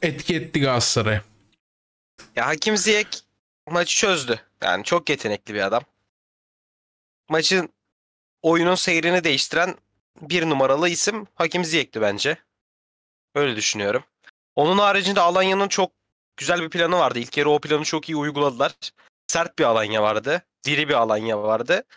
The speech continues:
Speaker 2: Ve planı çok net bir Alanya vardı. Galatasaray Alanya'nın planını görememiş veya ona doğru reaksiyonlar gösteremedi.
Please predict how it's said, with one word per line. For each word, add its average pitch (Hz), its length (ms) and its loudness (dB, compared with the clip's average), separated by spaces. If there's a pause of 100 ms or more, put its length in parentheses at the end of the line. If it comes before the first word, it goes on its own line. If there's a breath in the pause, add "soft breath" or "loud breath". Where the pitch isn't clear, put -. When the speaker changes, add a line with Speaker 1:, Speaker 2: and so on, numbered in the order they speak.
(280 loud breath)
Speaker 2:
Ve 175 80 0
planı 165 300 0
çok 185 240 -2
net 175 200 -2
bir 127 60 2
Alanya 104 380 0
vardı. 98 340 0 (500 soft breath)
Galatasaray 208 600 2 (100)
Alanya'nın 190 480 2
planını 190 580 -2 (840)
görememiş 151 640 0
veya 135 320 2 (480)
ona 156 240 0
doğru 156 320 2
reaksiyonlar 156 520 0
gösteremedi. 151 720 0